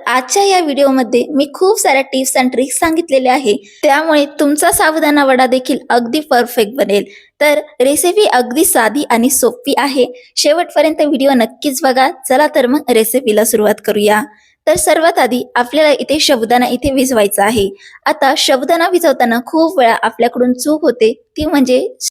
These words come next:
साबुदाणा भिजवताना त्यामध्ये आपण खूप जास्त पाणी वापरतो. तर सर्वात महत्त्वाची टीप म्हणजे साबुदाणा भिजवताना आपण जितका साबुदाणा घेतला आहे, तितकाच आपल्याला पाण्याचा वापर करायचा आहे. इथे मी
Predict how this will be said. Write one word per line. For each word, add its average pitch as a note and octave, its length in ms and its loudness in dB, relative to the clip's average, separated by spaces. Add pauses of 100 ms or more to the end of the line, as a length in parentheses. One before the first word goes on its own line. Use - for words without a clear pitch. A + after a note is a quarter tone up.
(220)
साबुदाणा F#4 560 0
भिजवताना B3+ 540 0
त्यामध्ये C4+ 600 0
आपण A3+ 340 -2
खूप D#4+ 340 2
जास्त C4+ 260 0
पाणी G#3+ 260 0
वापरतो. G#3 560 -4 (280)
तर F#4+ 80 2
सर्वात E4 460 2
महत्त्वाची C#4 420 0
टीप B3 260 0
म्हणजे B3+ 280 2
साबुदाणा D4+ 540 0
भिजवताना C4 600 0 (340)
आपण B3+ 320 0
जितका C4 340 -2
साबुदाणा C4+ 520 0
घेतला C4 300 0
आहे, A#3+ 220 2
तितकाच C#4+ 640 -4
आपल्याला B3 360 0
पाण्याचा A#3 480 0
वापर C4 340 0
करायचा G#3+ 420 0
आहे. G#3+ 240 0 (480)
इथे E4 240 0
मी D4+ 300 -2